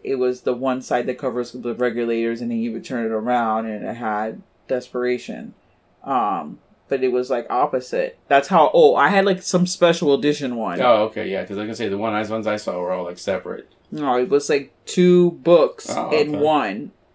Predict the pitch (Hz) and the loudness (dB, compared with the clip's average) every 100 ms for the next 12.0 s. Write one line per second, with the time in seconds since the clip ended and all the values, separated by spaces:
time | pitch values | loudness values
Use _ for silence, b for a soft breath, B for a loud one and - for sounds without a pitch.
0 | _ 147 135 127 107 - 151 - 143 151 | _ -2 0 -2 -4 -4 -4 -2 2 2
1 | 147 139 127 127 _ _ _ _ _ _ | 2 0 -2 -4 _ _ _ _ _ _
2 | - 139 143 147 135 135 165 143 127 127 | 0 0 0 -4 -4 -2 -2 -2 -6 -4
3 | 127 127 127 120 120 - 127 120 113 135 | -2 -2 -2 -6 -6 -6 -6 -6 -6 -4
4 | 117 117 113 110 113 120 117 117 123 110 | -6 -4 -8 -6 -8 -10 -8 -6 -4 -4
5 | 110 127 110 110 123 123 107 104 127 107 | -6 -6 -6 -6 -8 -10 -10 -10 -6 -6
6 | 107 123 123 117 117 110 110 101 110 92 | -6 -4 -4 -4 -6 -6 -6 -4 -4 -6
7 | 80 131 b b b - 120 120 117 - | -10 -12 b b b -8 -2 0 0 0
8 | 120 123 - _ _ - - 135 156 147 | -2 -2 -6 _ _ -6 -2 0 0 -2
9 | 127 151 160 160 156 135 135 127 127 120 | -2 0 0 0 -4 -2 -2 -2 -2 -4
10 | 123 123 143 117 135 127 127 123 120 120 | -6 -6 -6 -6 -6 -4 -2 -2 -4 -6
11 | - - 131 120 113 107 104 117 117 180 | -6 -4 -4 -4 -6 -6 -6 -8 -8 -10